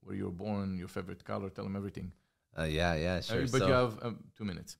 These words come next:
Speaker 2: <laughs> I mean, um, I've worked in, funny enough, I've worked in tech for most of my career, uh, a variety of, like, sales and marketing roles. Um, I was head of sales and marketing at,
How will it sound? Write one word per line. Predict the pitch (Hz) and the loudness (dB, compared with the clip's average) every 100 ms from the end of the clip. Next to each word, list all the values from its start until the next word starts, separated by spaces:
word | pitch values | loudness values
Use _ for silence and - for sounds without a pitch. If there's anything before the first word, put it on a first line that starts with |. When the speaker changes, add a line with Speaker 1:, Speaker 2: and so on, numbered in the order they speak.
| _ | _
Speaker 2:
<laughs> | _ - | _ 6
I | 180 175 156 226 381 - 220 185 - 214 - - - 180 - 127 | 6 8 4 4 4 6 8 8 10 8 8 2 0 -2 4 10
mean, | 131 123 120 107 - | 12 12 12 8 4
um, | 101 101 98 98 - | 8 8 8 6 6
I've | 107 98 | 6 8
worked | 110 107 104 | 8 6 6
in, | 95 90 87 - | 6 6 4 -2
funny | - 110 | 2 6
enough, | 101 95 | 6 6
I've | 90 | 4
worked | 95 | 4
in | 82 | 2
tech | 98 92 | 4 4
for | - | 4
most | 90 85 | 4 4
of | 87 | 4
my | 85 | 2
career, | - 90 98 95 95 - _ _ _ - | 2 4 8 8 6 0 _ _ _ 2
uh, | 80 78 78 71 - | 4 6 4 2 -2
a | - | -6
variety | 73 82 85 80 | 4 6 6 6
of, | 80 73 - - _ | 4 2 -6 -18 _
like, | 82 - | -10 -4
sales | - 95 90 85 | 6 8 8 6
and | 85 | 4
marketing | 85 82 85 | 4 4 2
roles. | 82 82 80 78 - - | 4 4 4 2 -2 -2
Um, | 78 76 73 73 69 - - | 0 2 2 0 -2 -8 -6
I | 78 | -4
was | 73 | -2
head | 87 82 | 0 0
of | |
sales | - 82 80 | 2 2 4
and | 82 | 4
marketing | 80 82 80 80 64 | 2 2 0 0 0
at, | 76 71 | 0 0